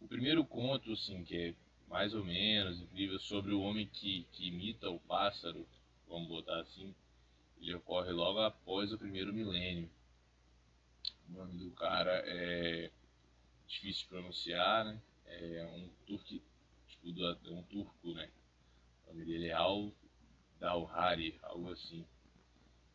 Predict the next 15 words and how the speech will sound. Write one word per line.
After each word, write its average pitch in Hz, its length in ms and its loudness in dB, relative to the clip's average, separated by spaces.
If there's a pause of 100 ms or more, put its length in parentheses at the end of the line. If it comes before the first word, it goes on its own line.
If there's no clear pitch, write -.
(260)
Ele 85 200 0
é 85 140 6
um 85 640 -2 (240)
lexicógrafo 107 1300 -2 (180)
e 104 120 -4
estudioso 107 1120 -4 (960)
brilhante, 101 680 -2
bem 92 360 -6
renomeado 85 600 -4
lá 85 140 2
do, 85 300 -4 (240)
da 82 120 -8
Turquistão, 90 680 -8 (640)
e 101 120 0
anunciou 110 720 0